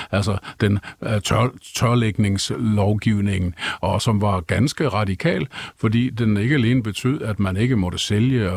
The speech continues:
øh, spiritus, men man ødelagde også marker, vinmarker, humlemarker og hvad ved jeg, til stor, stor fortrydelse og vrede.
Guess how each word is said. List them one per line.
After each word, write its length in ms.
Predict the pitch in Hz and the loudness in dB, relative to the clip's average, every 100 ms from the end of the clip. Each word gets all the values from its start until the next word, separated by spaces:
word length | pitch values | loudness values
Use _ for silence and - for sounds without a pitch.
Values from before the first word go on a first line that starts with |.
| 92 | -4
øh, 60 | 82 | -6
spiritus, 560 | - 165 170 123 113 - - - | -2 -2 0 -2 -4 -8 -14 -2
men 180 | 117 113 | 0 2
man 240 | 107 104 - | 2 -2 0
ødelagde 540 | 123 165 226 160 101 95 | 2 2 2 0 0 -2
også 460 | 101 107 107 90 92 - - | -2 -2 -2 -2 -4 -10 -2
marker, 580 | 104 95 113 135 - 107 | 0 2 2 0 -2 -2
vinmarker, 800 | 92 120 147 143 107 92 95 | 2 2 2 2 0 -2 -6
humlemarker 920 | 98 82 117 143 135 104 92 95 92 101 | -6 0 2 2 0 0 0 0 -2 -4
og 180 | 95 95 | -2 0
hvad 120 | 123 | 0
ved 120 | 120 | 2
jeg, 260 | 104 104 127 - - - | 2 0 -2 -8 -10 -2
til 160 | 131 | -2
stor, 400 | - - 202 - | -2 -2 -2 -2
stor 480 | 131 147 143 117 113 - | -4 -2 -2 -2 -4 -4
fortrydelse 760 | 113 - 151 143 135 120 107 | -6 -2 -2 0 -2 -2 -2
og 200 | 110 107 | 0 0
vrede. 420 | 92 98 120 143 | 0 2 2 2